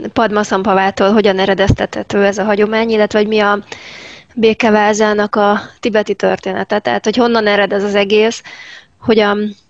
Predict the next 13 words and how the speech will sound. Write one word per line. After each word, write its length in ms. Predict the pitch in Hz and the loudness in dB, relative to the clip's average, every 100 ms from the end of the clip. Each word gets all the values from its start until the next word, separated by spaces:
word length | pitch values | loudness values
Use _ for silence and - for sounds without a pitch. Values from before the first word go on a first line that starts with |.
| _ _ | _ _
fejlődött 680 | - 233 220 220 214 214 208 | -4 0 2 4 4 4 2
ki, 100 | 214 | 0
és 140 | 202 | 2
aztán 260 | 214 - 208 | 0 0 0
hogyan 300 | 220 196 196 | 2 2 2
jött 260 | 196 196 202 | 0 0 -2
át 200 | 196 208 | -2 0
ugye 200 | 196 202 | 0 2
a, 300 | 202 208 208 - | 0 -2 -4 -2
a, 480 | 202 196 196 202 - | 0 2 0 -2 -2
a 320 | 196 196 196 | 0 2 2
nyugati 360 | 226 208 202 | 2 2 0
világba. 580 | 196 214 214 220 226 254 | 0 2 2 2 0 -2